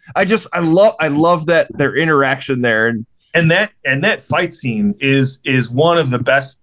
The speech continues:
Speaker 2: not, not, I mean, it's one of the best fight scenes in the movie, but it's, like, not only, but it's one of the best fight scenes in any Jackie Chan movie. That little, it's gotten, what, five minutes long at best?
Speaker 1: Yeah.
Speaker 2: But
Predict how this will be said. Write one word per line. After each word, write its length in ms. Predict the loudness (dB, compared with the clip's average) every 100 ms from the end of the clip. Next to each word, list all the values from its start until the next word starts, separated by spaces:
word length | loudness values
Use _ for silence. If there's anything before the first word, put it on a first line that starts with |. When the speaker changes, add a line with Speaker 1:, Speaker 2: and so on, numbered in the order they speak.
| -6
Speaker 2:
not, 260 | -4 -4 _ _
not, 220 | -6 -4
I 40 | -4
mean, 140 | -4
it's 240 | -4 -6 -14 -4
one 160 | -2
of 60 | 0
the 40 |
best 220 | 0 -2 -2
fight 180 | -4
scenes 220 | -2 -4 0
in 40 |
the 60 | 0
movie, 380 | 2 0 0
but 180 | -2 -2
it's, 140 | 0 0
like, 180 | 0
not 160 | 0 2
only, 200 | 2 0
but 140 | -2 -4
it's 120 | -2
one 120 | -2
of 40 | -2
the 60 |
best 240 | -2 -2 -2
fight 220 | -4 -4
scenes 400 | -4 -2 -2 -6 -4
in 200 | -4 -2
any 220 | 0 0
Jackie 320 | 0 -2 -4 -8
Chan 280 | -4 -4
movie. 360 | -4 -6 -6 -8 -16 -16 -4
That 180 | 0 2
little, 540 | 2 2 2 0 -4 -12 -20 _ _ -8
it's 200 | -6 -2
gotten, 440 | 0 2 4 4
what, 160 | 2 -2
five 260 | -4 -2
minutes 280 | -2 -2 0
long 400 | 0 0 -4 -8
at 200 | -6 -6
best? 400 | -2 0 0 -4 -2
Speaker 1:
Yeah. 300 | -2 -2 -4
Speaker 2:
But 180 | -6